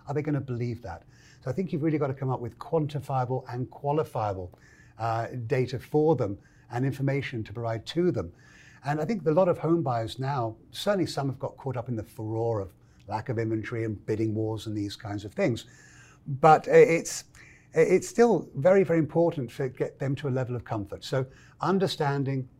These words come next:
the data platforms that are available to the brokerage is gonna be more important, I would say, now than ever before. Less anecdotal, uh, discussions over, you know, "My, my neighbor says it's great."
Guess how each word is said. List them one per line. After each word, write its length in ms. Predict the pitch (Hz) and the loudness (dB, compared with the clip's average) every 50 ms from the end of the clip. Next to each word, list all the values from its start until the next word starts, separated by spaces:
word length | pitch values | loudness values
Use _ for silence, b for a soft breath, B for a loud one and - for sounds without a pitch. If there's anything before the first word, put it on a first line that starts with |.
| - | -10
the 80 | 127 120 | -8 -6
data 320 | 113 - 127 123 - - | -2 0 0 0 0 -4
platforms 480 | 113 - 135 127 - - - 123 120 113 | -4 -2 -2 -2 -2 -2 -6 -6 -6 -6
that 80 | - 117 | -4 -4
are 60 | 107 | -4
available 500 | 107 - 139 143 147 123 151 160 156 - b b b b b b b - _ | -2 0 2 2 2 2 0 0 -2 -6 b b b b b b b -20 _
to 360 | - - 151 147 147 147 147 - - - _ - | -4 0 2 4 4 2 0 -4 -14 -18 _ -8
the 80 | 135 110 | -6 -4
brokerage 500 | 127 123 120 117 - 135 135 139 - - | -2 -2 -2 -2 0 -2 -2 -2 -4 -8
is 200 | - 123 120 - | -8 -8 -6 -6
gonna 140 | - - 117 | -6 -4 -4
be 140 | 113 117 123 127 - - - - - | -2 -4 -4 -8 -12 -20 -20 -12 -4
more 300 | 147 160 170 170 160 151 | 0 2 4 4 4 4
important, 320 | 135 - 131 131 127 123 | 0 -2 -6 -6 -4 -4
I 40 | 120 | -4
would 100 | 120 - | -4 -6
say, 180 | - - 113 | -8 -8 -6
now 280 | 110 113 117 117 120 120 | -4 -4 -4 -2 -4 -4
than 180 | 113 117 110 - | -6 -8 -8 -8
ever 160 | 117 110 110 | -8 -8 -6
before. 440 | 104 110 - - 127 127 143 156 156 - b b b b b b b b - | -8 -8 -6 -4 -2 0 0 -2 -4 -8 b b b b b b b b -6
Less 260 | 98 113 135 143 - | -4 -2 -2 -2 -2
anecdotal, 640 | 254 175 180 135 107 139 127 131 127 147 156 147 151 - - _ _ - | -2 -2 -2 0 0 2 2 2 4 2 0 -2 -2 -8 -20 _ _ -10
uh, 80 | 123 | -8
discussions 640 | 123 113 127 113 - - 120 120 - - 135 127 107 | -6 -6 -6 -6 -2 0 0 0 0 -2 -4 -2 0
over, 180 | 120 117 117 120 | 0 0 0 0
you 60 | 127 | -2
know, 160 | 120 120 120 | -2 -2 -4
"My, 200 | 117 113 110 117 110 - b b b b b | -2 -2 -2 -2 -4 -6 b b b b b
my 80 | - 127 | -2 0
neighbor 260 | 123 123 123 127 123 | 4 4 4 4 4
says 240 | 113 - 147 139 110 | 2 2 2 2 2
it's 160 | 123 107 - | 0 -2 -4
great." 380 | - - 120 104 117 165 160 | -2 0 2 2 2 2 0